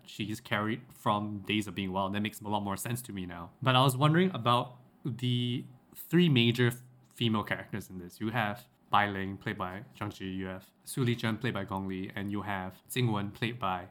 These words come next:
Fei Wong. And I was trying to figure out what was the kind of organizing principle here, because some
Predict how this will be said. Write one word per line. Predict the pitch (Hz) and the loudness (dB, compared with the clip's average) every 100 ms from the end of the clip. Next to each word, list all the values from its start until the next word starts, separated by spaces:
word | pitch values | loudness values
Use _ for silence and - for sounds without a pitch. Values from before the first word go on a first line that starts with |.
| - - | -20 -6
Fei | 107 | -4
Wong. | 95 92 95 _ | -4 -8 -12 _
And | 131 143 | 2 4
I | |
was | 156 | 4
trying | - 240 | 4 2
to | 233 | 4
figure | 165 165 | 4 6
out | 143 139 - | 4 2 -6
what | 139 123 123 170 170 | -4 -2 2 2 2
was | 131 123 123 - - | 2 4 2 -2 -8
the | |
kind | 117 160 | 0 2
of | 131 127 | 2 2
organizing | 123 127 117 127 | 2 4 2 2
principle | 123 117 120 104 | -2 -4 -2 -4
here, | 107 | -2
because | 95 107 147 | -2 0 0
some | - 180 190 196 | 2 4 4 2